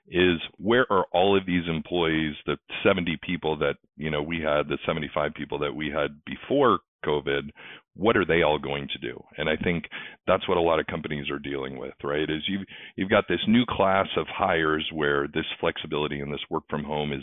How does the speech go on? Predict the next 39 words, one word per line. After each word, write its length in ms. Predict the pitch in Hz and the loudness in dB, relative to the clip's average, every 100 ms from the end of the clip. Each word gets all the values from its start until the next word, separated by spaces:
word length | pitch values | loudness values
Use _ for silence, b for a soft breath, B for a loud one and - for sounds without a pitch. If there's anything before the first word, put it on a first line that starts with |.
| - | -4
always 300 | 90 98 87 76 | 0 2 2 -2
an 120 | 71 | -2
option, 420 | 67 67 - 71 | -2 -2 -4 -2
always 260 | 73 92 82 | 0 0 0
on 140 | 76 69 | -2 -6
the 80 | 67 | -6
table, 240 | 67 69 71 | -6 -4 -4
always 320 | 65 82 76 - | -2 0 -2 -4
negotiated. 800 | 71 76 71 71 65 65 64 67 - - | -6 -4 -4 -6 -6 -8 -10 -12 -8 0
And 100 | 98 | 2
then 120 | 85 | 4
you 140 | 90 78 | 2 2
have 140 | 87 | 2
this 100 | 80 - | 0 2
whole 180 | 92 82 | 2 2
entire 400 | 80 85 87 82 | 2 2 4 4
class 260 | 80 76 - | 2 2 0
of 100 | 73 | -6
people 220 | 76 76 | -6 -2
that 160 | 73 73 B B B | -2 -2 B B B
were 180 | 85 85 | -2 2
already 360 | 95 85 80 90 | 4 4 2 2
your 180 | 92 95 | 0 0
employees, 480 | 87 101 98 107 104 - | 2 2 2 2 0 -4
and 200 | 85 87 | -2 2
they 120 | 90 | 2
have 220 | 82 - | 2 0
to 100 | - 80 | 0 -2
shake 200 | - 73 69 | -2 -2 -2
out, 140 | 62 _ _ _ | -2 _ _ _
right? 180 | 71 78 - | -6 -6 0
They 80 | 76 | 0
have 160 | 78 | 0
to 100 | 76 - | 0 -2
shake 160 | 78 76 | -2 0
out 200 | 76 76 | 0 -2
into 140 | 73 - | -6 -6
fully 200 | 78 73 | -4 -4
remote, 400 | 73 92 107 | -2 0 2